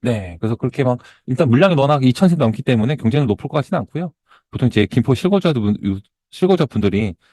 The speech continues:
이제 김포 내에서 갈아타기로 많이 좀 볼 것 같습니다. 네, 그래서 그런 측면에서 이제 그런 분들 많이 보실 것 같고요. 투자나 이런 쪽에서는 조금 일반 분들과 조금 다르게 좀 보셨으면 하는 바람으로 이 영상 제작했습니다.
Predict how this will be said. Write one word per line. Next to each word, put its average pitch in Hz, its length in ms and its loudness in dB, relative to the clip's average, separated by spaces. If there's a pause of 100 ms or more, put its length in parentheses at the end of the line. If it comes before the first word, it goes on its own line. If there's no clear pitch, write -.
(200)
이제 90 180 -8
김포 123 420 0
내에서 98 260 0
갈아타기로 104 480 -4
많이 90 240 -4
좀 85 100 -12
볼 98 120 -12
것 - 100 -16
같습니다. 82 540 -8 (340)
네, 82 340 -2
그래서 80 180 -8
그런 117 200 -2
측면에서 123 580 0
이제 92 140 -10
그런 107 160 -2
분들 95 140 -4
많이 87 140 -4
보실 90 200 -10
것 110 100 -4
같고요. 143 340 -2 (320)
투자나 202 320 4
이런 113 180 4
쪽에서는 104 560 -2
조금 113 380 -6
일반 156 300 -2
분들과 110 260 -2
조금 - 180 -6
다르게 98 500 -4 (300)
좀 98 140 -4
보셨으면 95 340 -4
하는 101 140 -2
바람으로 87 520 -4
이 90 80 -2
영상 85 260 -4
제작했습니다. - 640 -6